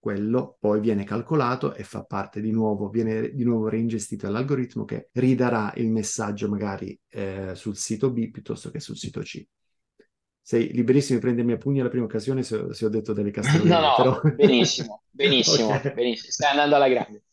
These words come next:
Speaker 1: Ok, ok, ok. Quindi in caso di colloquio di, di, di paid con, con la tua università, diciamo che magari un primo passetto l'avrei fatto. <laughs>
Speaker 2: Sicuro, sicuro.
Speaker 1: Perfetto. Senti, questa idea come ti è venuta? Nel senso che per chi non lavora nel, nel digital marketing, questo è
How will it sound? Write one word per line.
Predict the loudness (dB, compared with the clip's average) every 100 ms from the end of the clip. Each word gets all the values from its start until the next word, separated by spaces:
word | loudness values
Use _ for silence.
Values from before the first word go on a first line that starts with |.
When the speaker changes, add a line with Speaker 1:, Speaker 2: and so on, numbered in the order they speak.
| _
Speaker 1:
Ok, | 6 6 8 4
ok, | 4 0
ok. | 2
Quindi | 4 6 6 4
in | 4
caso | 4 4
di | 2
colloquio | 4 4 4 4 2
di, | 2 -2 -2 -4
di, | -2 0 0 -2 -4 -6 -10 -8
di | -4 0
paid | 6 6 6 2
con, | 0 2 0 -2 -2
con | -2
la | -2 -2 -4
tua | -4
università, | -2 -2 -2 -4 -4
diciamo | -4 -4 -4
che | -6 -8
magari | -4 -2 -2
un | -2
primo | -4 -4
passetto | -2 -2 -4 -4 -8
l'avrei | -8 -8
fatto. | -10 -12 -16 _ _ -6
<laughs> | -4 -2 -4
Speaker 2:
Sicuro, | -4 -4 2 2 2 -4 -10
sicuro. | _ -10 0 2 4
Speaker 1:
Perfetto. | 2 0 -4 -6 -14 -6
Senti, | 2 2 2 2
questa | 2 2 2
idea | 2 2 0 -2
come | 0 0 2
ti |
è | 0
venuta? | 0 -2 -2 -4 -6 -8 -6
Nel | -6
senso | -2 -2 0
che | -2 -2 -2
per | -6
chi | 0 2
non | 2
lavora | 2 0 0
nel, | 0 -4 -6
nel | -6 -4
digital | -2 -2 -4
marketing, | -6 -8 -8 -4
questo | 0 0 0 -6
è | -8